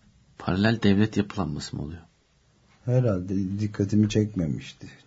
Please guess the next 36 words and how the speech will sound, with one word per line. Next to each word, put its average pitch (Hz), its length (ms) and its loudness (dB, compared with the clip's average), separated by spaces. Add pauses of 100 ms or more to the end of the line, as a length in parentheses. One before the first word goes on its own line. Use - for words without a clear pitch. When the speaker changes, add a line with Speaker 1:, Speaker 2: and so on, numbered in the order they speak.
Speaker 2:
Çok 90 220 -4 (220)
far-, 67 300 -6
ha, 87 220 -6
evet, 107 260 0
herhalde. 104 560 0
Speaker 1:
P 85 280 -6
D - 60 -4
Y 92 300 -6
terör 87 200 -10
örgütü. 87 280 -12 (840)
Öğrenelim 90 360 0
mi 131 60 0
hangi 95 160 -4
Speaker 2:
fetö. 107 180 2
Speaker 1:
terör 87 200 0
örgütleri 120 280 2
var? 104 140 -10 (200)
Speaker 2:
Evet. 92 280 -4 (600)
M 107 280 6
L 107 160 6
K 104 260 2
P 135 220 10
ne? 76 220 0 (640)
Speaker 1:
Marksist 101 460 2
Leninist 107 260 4
Komünist 98 460 0
Parti. 90 300 0 (260)
Speaker 2:
Evet. 95 280 -8 (240)
Speaker 1:
Yok, 101 180 0
Marksist, - 480 -2
M 90 200 2
L 113 80 -2
K 117 140 -2
P'nin 123 140 -2
açılımı 123 400 -2
mı? 90 140 -6